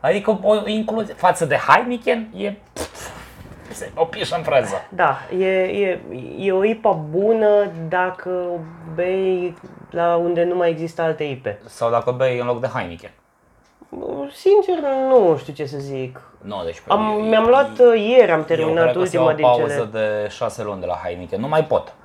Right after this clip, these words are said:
Speaker 2: A, e ok, nici eu
Speaker 1: Da,
Speaker 2: nu
Speaker 1: în
Speaker 2: beau
Speaker 1: fine.
Speaker 2: Heineken în mod, uh, activ.
Speaker 1: Da, dar l-am întrebat pe un barman, că mă plimbam pe la toate barurile din festival și am zis, „Ok, cu aia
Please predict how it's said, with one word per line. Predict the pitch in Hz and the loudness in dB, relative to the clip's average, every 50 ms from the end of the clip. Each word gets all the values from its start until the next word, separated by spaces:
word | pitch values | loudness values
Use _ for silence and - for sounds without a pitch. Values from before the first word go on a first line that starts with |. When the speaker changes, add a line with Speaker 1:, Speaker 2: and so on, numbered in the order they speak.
| - - | -10 0
Speaker 2:
A, | - 269 294 | 4 4 6
e | 262 262 | 6 4
ok, | 262 254 - | 2 2 4
nici | 339 359 339 311 311 302 - | 4 4 4 4 2 -2 -2
eu | - 330 320 320 | -2 0 2 2
Speaker 1:
Da, | 311 294 | 4 4
Speaker 2:
nu | 277 254 | 4 4
Speaker 1:
în | 220 | 4
Speaker 2:
beau | 196 214 208 | 6 8 8
Speaker 1:
fine. | 202 196 208 | 8 8 6
Speaker 2:
Heineken | 208 214 202 202 208 214 202 | 4 2 0 0 0 -2 0
în | 202 196 190 | 0 -2 -2
mod, | 190 190 190 185 170 165 160 | -2 -2 -2 -2 -4 -6 -4
uh, | 175 175 175 170 | 0 2 2 2
activ. | 165 165 - 165 160 | 0 -2 -2 -2 -2
Speaker 1:
Da, | 127 | 0
dar | 131 160 | 0 2
l-am | 196 214 | 2 2
întrebat | 214 - 151 147 - 208 | 0 0 0 0 0 0
pe | - 180 | -2 -8
un | 170 160 | -12 -2
barman, | 135 131 117 98 101 101 101 | 0 0 2 2 0 -4 -6
că | 101 104 | -6 -8
mă | 107 107 | -10 -8
plimbam | - 113 113 123 127 147 160 | -8 -8 -8 -4 -4 -4 -4
pe | 160 151 | -4 -6
la | 131 117 | -6 -4
toate | 127 139 - 139 | -6 -6 -6 -8
barurile | 123 107 107 117 123 120 113 110 98 | -6 -2 0 0 0 0 0 -4 -4
din | 92 98 92 | -4 -6 -12
festival | - - 90 - - 113 135 160 | -12 -12 -14 -12 -8 -4 -4 -4
și | 170 - 185 | -4 -4 -8
am | 180 | -12
zis, | 180 - | -8 -8
„Ok, | - - - 202 - - | -8 -8 -8 -12 -12 -6
cu | - 101 | -4 -4
aia | 85 78 80 | -4 -4 -8